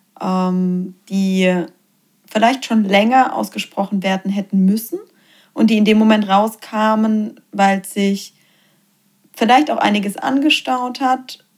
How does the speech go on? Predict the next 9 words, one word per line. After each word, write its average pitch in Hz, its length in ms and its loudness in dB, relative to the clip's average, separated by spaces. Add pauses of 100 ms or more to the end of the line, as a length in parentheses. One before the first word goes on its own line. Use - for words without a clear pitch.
ähm, 214 360 0
und 208 420 -4 (560)
weil 214 200 4
ich 220 120 -8
in 208 100 -2
dem 214 160 -4
Moment 233 400 -2
einfach 202 380 -4
auch, 202 380 -2